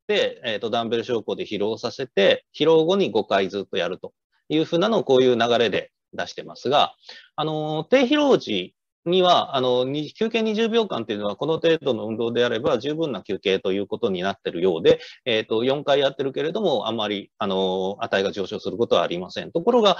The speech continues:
あの、疲労させると、いきなりこの値は大きく上昇し、まあ、十秒の休憩でもある程度の休憩効果があるようで、これが次第に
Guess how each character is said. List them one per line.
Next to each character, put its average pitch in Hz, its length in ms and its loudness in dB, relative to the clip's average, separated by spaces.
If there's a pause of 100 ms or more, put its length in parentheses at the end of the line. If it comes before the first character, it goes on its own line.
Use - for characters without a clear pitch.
(420)
あ 147 100 2
の、 135 340 0
疲 180 160 0
労 226 180 6
さ - 180 -6
せ 202 140 -4
る 202 140 -2
と、 226 340 2 (160)
い - 80 -14
き 196 100 -6
な 196 120 -2
り 196 100 -4
こ - 80 -8
の 180 140 -2
値 175 260 0
は 156 160 -2
大 185 220 2
き - 120 -20
く 104 80 -14
上 98 220 -8
昇 107 220 -8
し、 - 360 -2 (280)
ま 190 80 2
あ、 - 280 -4
十 185 300 2
秒 214 180 4
の 123 140 -2
休 127 220 2
憩 135 180 2
で 143 80 2
も 143 160 -2
あ 196 60 0
る 190 60 -2
程 165 200 2
度 127 140 -2
の 107 140 -4
休 131 200 -4
憩 131 180 -2
効 139 220 -2
果 104 140 -6
が 110 120 -4
あ 117 60 -2
る 120 100 -4
よ 117 180 -2
う 135 40 -2
で、 165 140 2
こ - 100 -4
れ 196 80 0
が 196 80 0
次 180 220 -8
第 190 240 0
に 214 260 -4